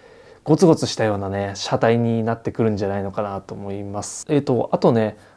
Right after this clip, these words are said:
結構検査が、えーと、新車だと書類だけでね、登録っていうのができるんですけど、こちらはね、なんか持ち込みの検査が必要みたいで、おそらくディーラーの方も、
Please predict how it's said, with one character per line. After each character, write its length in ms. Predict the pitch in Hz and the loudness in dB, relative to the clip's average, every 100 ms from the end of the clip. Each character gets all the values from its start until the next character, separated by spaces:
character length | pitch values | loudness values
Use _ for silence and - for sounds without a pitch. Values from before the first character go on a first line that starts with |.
| _ | _
結 180 | 233 - | -12 0
構 120 | 131 | 0
検 380 | - 226 254 240 | 4 4 4 4
査 180 | 139 | 2
が、 320 | 113 123 107 107 | 4 4 4 2
え 300 | 110 107 104 | 2 2 0
ー 20 | |
と、 140 | 98 107 | -2 -4
新 380 | - - 196 208 | -2 2 2 2
車 160 | 226 | 2
だ 160 | 220 220 | 4 2
と 480 | 220 127 120 101 104 | 4 4 4 2 -2
書 280 | - - 160 | -8 2 4
類 200 | 214 214 | 4 4
だ 140 | 220 | 2
け 100 | 247 | 2
で 140 | 190 | 2
ね、 260 | 113 110 104 - _ | 2 -2 -4 -12 _
登 180 | - 160 | 4 6
録 180 | 156 165 | 6 2
っ 20 | |
て 160 | 165 160 | 2 4
い 40 | |
う 40 | 156 | 4
の 100 | 120 | 2
が 80 | |
で 140 | 107 107 | 0 0
き 120 | 143 | 2
る 80 | 143 | 0
ん 60 | |
で 100 | 107 | 0
す 120 | 101 - | -6 -6
け 100 | 107 | 0
ど、 220 | 107 95 | 0 0
こ 160 | - 156 | -4 -4
ち 140 | - | 0
ら 100 | 208 | 2
は 80 | 208 | 2
ね、 120 | 190 | 0
な 120 | 120 | -2
ん 60 | 117 | -2
か 100 | 113 | -2
持 200 | 107 123 | 0 0
ち 140 | - | -2
込 140 | - 214 | 0 2
み 80 | |
の 120 | 214 208 | 2 2
検 280 | 233 233 | 2 2
査 100 | - | 2
が 120 | 107 101 | 0 0
必 240 | - 127 | -2 2
要 120 | 117 | 2
み 120 | 113 | 2
た 140 | 113 107 | 2 0
い 100 | 101 | 0
で、 260 | 107 104 - - - - | -2 -2 -6 -16 -20 -4
お 60 | - | -2
そ 100 | 190 | 2
ら 80 | 226 | 2
く 140 | 147 | 2
デ 140 | 98 139 | 4 4
ィ 160 | 180 | 4
ー 20 | 208 | 4
ラ 200 | 214 220 | 2 2
ー 20 | |
の 120 | 220 | 0
方 280 | 220 240 208 | 4 6 6
も、 420 | 131 135 110 - | 6 4 2 -2